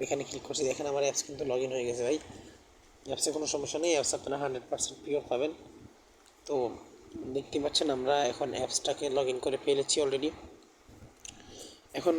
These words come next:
ক্লোন করবেন কীভাবে বিকাশটা, নগদটা, সবগুলা, এগুলা আপনারা শিখতে হলে WhatsApp-এ যোগাযোগ করতে হবে, ঠিক আছে? তো আপনারা ভালো থাকবেন, সুস্থ থাকবেন, আমাদের চ্যানেলের সাথে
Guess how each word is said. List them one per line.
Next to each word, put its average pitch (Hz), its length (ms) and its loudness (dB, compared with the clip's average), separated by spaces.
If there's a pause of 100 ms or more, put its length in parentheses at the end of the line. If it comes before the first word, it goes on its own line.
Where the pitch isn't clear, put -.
(360)
ক্লোন 165 240 10 (120)
করবেন 165 280 8
কীভাবে 160 280 8 (180)
বিকাশটা, 151 400 6 (200)
নগদটা, 143 380 4
সবগুলা, 147 320 4 (520)
এগুলা 147 260 6 (140)
আপনারা 151 260 4 (100)
শিখতে 139 260 -2
হলে 165 140 10 (120)
WhatsApp-এ 135 400 6
যোগাযোগ 127 320 4
করতে - 220 -12
হবে, 120 140 -6 (460)
ঠিক 180 180 6
আছে? 143 140 4 (560)
তো - 120 -2
আপনারা 156 280 4
ভালো 147 180 6
থাকবেন, 147 260 2 (500)
সুস্থ 156 220 6 (120)
থাকবেন, 135 240 4 (220)
আমাদের 135 260 0
চ্যানেলের 135 300 0
সাথে 131 140 -4